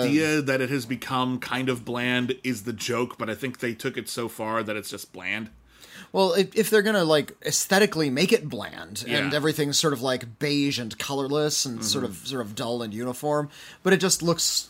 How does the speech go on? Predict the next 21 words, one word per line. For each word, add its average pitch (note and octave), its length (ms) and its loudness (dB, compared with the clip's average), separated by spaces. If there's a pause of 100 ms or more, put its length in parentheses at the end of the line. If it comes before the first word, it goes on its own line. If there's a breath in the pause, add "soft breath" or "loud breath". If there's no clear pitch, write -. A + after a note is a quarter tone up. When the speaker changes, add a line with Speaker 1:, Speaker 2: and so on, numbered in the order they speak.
(160)
Speaker 2:
it's D#3+ 180 -4
like, D3 240 -2
like C#3 160 -2
a, C3 60 0
a A#2+ 200 -4
boring C#3 420 2
sitcom B2 420 -2
version A#2 260 -6
of G#2+ 80 -8
the G#2+ 80 -10
real G2+ 220 -4
world, G#2 420 -4
and G#2+ 100 -8
that's, G#2+ 180 -4
Speaker 1:
Agreed. F#2 80 -12
Speaker 2:
that A#2 180 0
wasn't G#2 260 -8
so G2+ 180 -6
interesting G2+ 460 -10
to G2+ 60 -10
me. A2 140 -10